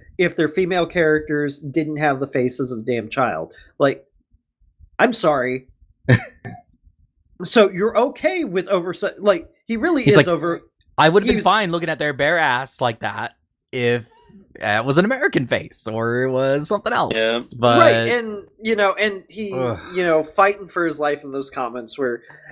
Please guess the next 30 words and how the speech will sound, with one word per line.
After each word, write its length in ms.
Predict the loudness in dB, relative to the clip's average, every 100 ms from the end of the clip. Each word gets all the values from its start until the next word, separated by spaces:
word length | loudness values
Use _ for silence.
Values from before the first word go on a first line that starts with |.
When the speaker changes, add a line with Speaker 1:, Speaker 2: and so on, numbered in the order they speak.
| 4
Speaker 1:
and, 240 | 4 4 -6 -20 -20 _
like, 300 | -2 0 0 -2
it 160 | -6
sounded 320 | -2 -2 -2
like 300 | -4 -2 -2
a 40 | -8
joke 600 | -10 -4 -2 -4 -10 -20 _ _ _ -2
earlier 460 | 0 2 0 0
when 160 | -2 0
I 160 | 0
led 280 | 2 4 4
a, 200 | 2 -2 -4
you 160 | -2
know, 80 | -2
led 340 | 0 0 0
this 240 | -2 -6 -6
with 220 | -6 -6
the, 640 | -12 -14 -4 -2 0 -4 -8 _ -20 -20 _ _ -4
the 100 | -2
tweet 260 | 0 0
where 180 | 2 0
he 280 | 0 -2 0
said 300 | 2 0 2
that, 160 | -2 2
"I've 220 | 0 2
dated 260 | -2 -2 -6
many 300 | -10 -8 -8
beautiful 460 | -4 -4 -2 -2
Asian 300 | 0 -2 -2
women." 320 | -6 -6 -8